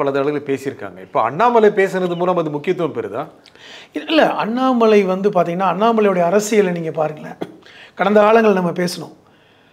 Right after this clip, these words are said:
Speaker 2: அண்ணாமலை வந்ததுக்கு அப்புறம் இன்னைக்கு தமிழ்நாட்டுல அரசியல் களம் எப்படி இருக்கு? யாரு வேணாலும் எதை வேணாலும் பேசலாம்.
Speaker 1: அதிரடியா மாறிடுச்சு.
Speaker 2: என்ன அதிரடிங்க? என்ன வேணாலும் பேசலாம். விமர்சனங்கிற பேர்ல உங்களை வந்து கொச்சையா பேசலாம், பச்சையா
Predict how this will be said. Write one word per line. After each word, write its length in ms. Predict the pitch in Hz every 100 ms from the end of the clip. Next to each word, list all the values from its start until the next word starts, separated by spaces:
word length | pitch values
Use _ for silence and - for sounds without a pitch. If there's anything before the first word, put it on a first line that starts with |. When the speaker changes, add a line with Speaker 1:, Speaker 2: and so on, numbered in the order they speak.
| _
Speaker 2:
அண்ணாமலை 520 | - 262 320 320 302 269
வந்ததுக்கு 400 | 240 277 262 247
அப்புறம் 280 | 226 254 269
இன்னைக்கு 340 | 233 233 233
தமிழ்நாட்டுல 460 | 226 226 254 226 214
அரசியல் 340 | 208 214 233
களம் 180 | 196 185
எப்படி 180 | 175 170
இருக்கு? 180 | 156 156 - - _ -
யாரு 300 | 180 202 240
வேணாலும் 380 | 214 196 208 240
எதை 80 | 196
வேணாலும் 280 | 202 185 226 185
பேசலாம். 280 | 180 170 -
Speaker 1:
அதிரடியா 420 | 143 156 190 180 160
மாறிடுச்சு. 340 | 147 135 - - 233 165 175 - 175 226
Speaker 2:
என்ன 120 | 311 302
அதிரடிங்க? 400 | 226 220 185 202 220 - - - _ _ _ _ _ 165 165
என்ன 180 | 220 311 381
வேணாலும் 280 | 370 359 349
பேசலாம். 340 | 294 262 214 - - - _ _ -
விமர்சனங்கிற 640 | 233 294 302 294 254 233 196
பேர்ல 280 | 196 185 196 214 208 - - _
உங்களை 220 | - 208 214
வந்து 180 | 226 -
கொச்சையா 320 | 208 240 269 208
பேசலாம், 320 | 196 190 185 208
பச்சையா 320 | 190 196 247